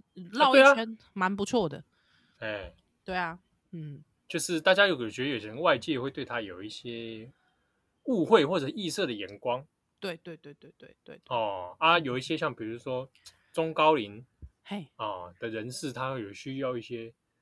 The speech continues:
Speaker 1: 情欲上面、肉体上面的需求，
Speaker 2: 哼哼哼哼。
Speaker 1: 而且嘛是就进熊的啊。
Speaker 2: 我嘛感觉就进熊的。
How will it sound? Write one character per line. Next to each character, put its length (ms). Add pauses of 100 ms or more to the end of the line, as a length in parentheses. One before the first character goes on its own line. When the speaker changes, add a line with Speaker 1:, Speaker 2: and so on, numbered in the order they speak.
(380)
Speaker 1:
情 320
欲 160
上 180
面、 200
肉 180
体 140
上 180
面 140
的 80
需 240
求， 280 (300)
Speaker 2:
哼 140
哼 20
哼 200
哼。 60
Speaker 1:
而 60
且 80
嘛 160
是 80
就 180
进 240
熊 300
的 60
啊。 80 (420)
Speaker 2:
我 100
嘛 140
感 140
觉 100
就 100
进 240
熊 300
的。 80